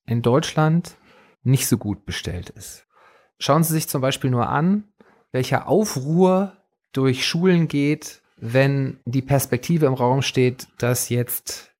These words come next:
Kinder mit und ohne Behinderung gleich im selben Klassenraum beschult werden sollen, als ein Beispiel. Und im Grunde genommen predigen unterschiedliche gesellschaftliche Akteure seit Jahrzehnten,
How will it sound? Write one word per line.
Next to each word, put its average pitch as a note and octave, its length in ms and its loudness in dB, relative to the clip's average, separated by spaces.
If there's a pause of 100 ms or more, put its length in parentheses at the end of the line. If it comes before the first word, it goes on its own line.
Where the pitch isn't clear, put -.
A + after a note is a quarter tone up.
Kinder C3+ 360 2
mit C3+ 300 -2
und B2 160 0
ohne C3 240 0
Behinderung A2+ 720 2 (680)
gleich A2 760 0
im A#2 120 -2
selben A2+ 300 2
Klassenraum G#2+ 540 -2
beschult A2+ 420 -2
werden F#2+ 240 -2
sollen, F2 300 -8
als F#2+ 160 -8
ein F#2 220 -4
Beispiel. - 600 -12 (760)
Und C3 140 -4
im B2 100 -2
Grunde F3+ 320 4
genommen E3 460 0 (340)
predigen D3+ 840 2
unterschiedliche D3 720 -2
gesellschaftliche B2+ 680 0
Akteure D3+ 480 0
seit A#2 280 0
Jahrzehnten, C3+ 800 0